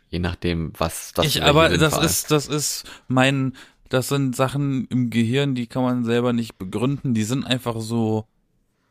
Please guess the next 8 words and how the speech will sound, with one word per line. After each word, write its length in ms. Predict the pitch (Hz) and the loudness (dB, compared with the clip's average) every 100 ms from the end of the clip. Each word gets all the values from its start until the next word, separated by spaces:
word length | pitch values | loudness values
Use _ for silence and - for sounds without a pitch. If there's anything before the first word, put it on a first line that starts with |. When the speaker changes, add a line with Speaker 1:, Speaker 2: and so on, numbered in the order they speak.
| _ _ - | _ _ -4
Speaker 2:
gibt 180 | 139 120 | -2 0
auch 120 | 113 | 2
Menschen, 520 | 123 123 - 131 120 - _ - | 4 2 2 0 -2 -4 _ 0
die 100 | 120 | 2
haben 260 | 117 113 - _ _ _ _ | 2 0 -4 _ _ _ _
Angst 340 | - 117 123 - | 0 2 2 2
vor 160 | 127 113 | 2 4
Tentakeln. 840 | 117 113 117 120 - 117 110 | 0 0 0 -2 0 -2 -2